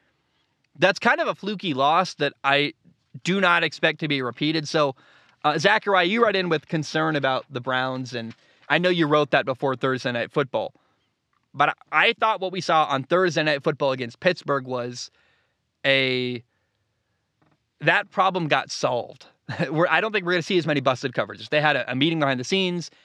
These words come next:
and a lot of it was, again, a lack of communication. And you saw watching that game, they were chirping, they were talking, they were communicating better. They also played less zone coverage anyway. Um, but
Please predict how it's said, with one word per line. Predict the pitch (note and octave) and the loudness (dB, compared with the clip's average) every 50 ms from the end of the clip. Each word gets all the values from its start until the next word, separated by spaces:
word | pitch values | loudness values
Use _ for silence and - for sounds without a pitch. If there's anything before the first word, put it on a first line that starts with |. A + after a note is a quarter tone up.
| _ _ _ | _ _ _
and | - D#3 D#3 | -2 0 0
a | D3+ | 2
lot | D#3 E3+ F#3 F#3+ | 2 4 2 2
of | F#3 | 2
it | F3+ F3+ | 2 2
was, | E3+ E3 D#3 C3 | 2 2 2 2
again, | E3+ C#3+ E3+ E3 D#3+ D3+ C3+ - _ _ _ _ _ _ _ | 0 2 2 2 0 0 -4 -10 _ _ _ _ _ _ _
a | - C3+ | -2 -2
lack | C#3 D3+ D#3 D#3+ E3 - E3+ | 0 2 2 2 2 0 -2
of | D3 C3+ | -6 -4
communication. | - E3 D#3 D3 C#3 C#3 - E3+ E3 D#3+ - - C3 B2+ | -4 -2 -2 -2 -2 -2 -2 -2 -2 -2 -2 -2 -4 -2
And | B2+ C3+ C#3 | -2 -4 -4
you | C#3 | -4
saw | C3 - - G3+ G#3 A3 A3 F3+ | -6 -2 2 2 4 4 4 4
watching | D#3+ E3 D#3+ D#3+ - D#3+ D3 C#3+ | 2 2 0 0 0 -2 0 0
that | C#3 C3 B2+ | 0 0 0
game, | D#3+ D#3+ D#3+ D3+ C#3 B2+ A#2+ - _ _ _ _ _ | 0 0 0 0 -2 -4 -8 -10 _ _ _ _ _
they | - C#3+ D#3 E3+ | 2 2 2 4
were | F3 E3 | 2 0
chirping, | - - F3 D#3+ C#3+ A#2+ A2 A#2 | 0 2 0 2 0 -2 -4 -2
they | B2 C#3+ | -2 -2
were | D3+ C#3+ | -2 -2
talking, | - D3 C#3+ C#3+ D3+ - E3 D3 C3+ | -2 0 0 0 0 0 -2 -4 -2
they | C3+ C#3 | -2 -2
were | C#3 C3+ C3 | -2 -4 -4
communicating | - D#3 D3+ D3+ C#3+ - D3 C#3 C3+ C3+ | -4 -4 -4 -4 -4 -4 -4 -4 -2 -2
better. | B2+ C3+ C3 C3 C3 B2+ B2 - _ _ _ _ _ - | -2 -2 -2 -2 -4 -4 -6 -10 _ _ _ _ _ 4
They | D#3+ | 4
also | G3 G#3 - F3+ | 4 4 2 0
played | - F#3+ F#3 E3 | 0 0 0 2
less | E3 D#3+ D3+ | 2 0 0
zone | - E3+ D#3+ D#3 | 0 -2 -2 0
coverage | C#3 D#3 C#3+ C#3 C3 D3 | 0 0 0 0 -2 -2
anyway. | C#3 D3+ D#3+ D#3+ D#3+ E3 F3 E3+ _ _ _ _ _ _ _ _ - | -2 -2 -2 -2 -2 -4 -4 -6 _ _ _ _ _ _ _ _ 0
Um, | C#3 C3+ C3 B2+ B2 A#2+ | 2 2 2 2 2 4
but | - D#3 D#3 | 4 2 2